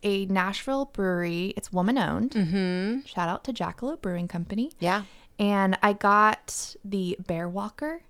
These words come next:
Speaker 1: Ale.
Speaker 2: It's, I love the Bear Walker.
Speaker 1: It's so
Speaker 2: It's a
Speaker 1: good.
Speaker 2: good one.
Speaker 1: It was, it's an ale brewed with maple syrup, and it's one of my,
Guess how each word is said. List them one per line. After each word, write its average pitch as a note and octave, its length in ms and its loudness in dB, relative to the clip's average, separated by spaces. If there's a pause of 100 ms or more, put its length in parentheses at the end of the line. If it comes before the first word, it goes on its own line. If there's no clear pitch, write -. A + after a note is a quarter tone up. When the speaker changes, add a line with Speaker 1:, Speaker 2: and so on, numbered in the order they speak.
(220)
Speaker 1:
Ale. C4+ 200 4
Speaker 2:
It's, D#4 260 0
I G3 100 10
love E3+ 280 6
the D3+ 60 0
Bear D#3 180 0
Walker. - 280 -6
Speaker 1:
It's C#4+ 200 6
so A#3+ 140 6
Speaker 2:
It's G3+ 100 2
a G#3 40 6
Speaker 1:
good. F3+ 60 2
Speaker 2:
good E3+ 140 4
one. F3 340 -4 (260)
Speaker 1:
It A3 140 2
was, G#3 840 2
it's - 140 -2
an G#3 120 -4
ale G#3+ 180 0
brewed A3 240 -2
with G#3+ 140 -4
maple F#3+ 280 -4
syrup, G3+ 420 -2 (160)
and F#3 640 0
it's - 140 -4
one C5 80 2
of C#5 80 2
my, D#5 180 -4